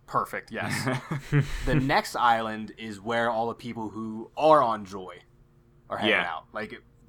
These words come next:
Speaker 1: colorful, bright, happy,
Speaker 2: Mm-hmm.
Speaker 1: music playing and whatnot. And there's cops everywhere.
Speaker 2: And
Speaker 1: As-
Speaker 2: that's the part I wanna see.
Speaker 1: And, but as soon as I got there, it ended for me.
Speaker 2: Yeah, like, that, so,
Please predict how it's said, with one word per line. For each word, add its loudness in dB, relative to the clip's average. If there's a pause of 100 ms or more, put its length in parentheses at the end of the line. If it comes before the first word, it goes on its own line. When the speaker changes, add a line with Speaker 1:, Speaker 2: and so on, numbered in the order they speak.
(180)
Speaker 1:
colorful, 4
bright, 0
happy, 0 (180)
Speaker 2:
Mm-hmm. -2 (400)
Speaker 1:
music -2
playing 2
and 0
whatnot. 2 (420)
And -6
there's -8
cops 4
everywhere. -2 (420)
Speaker 2:
And 4
Speaker 1:
As- 6
Speaker 2:
that's 6
the 0
part 6
I 8
wanna 2
see. -8 (100)
Speaker 1:
And, -10 (200)
but -2
as -4
soon -2
as 2
I 6
got 10
there, 2
it -2
ended 2
for -6
me. -12
Speaker 2:
Yeah, 8
like, 6
that, 4
so, 2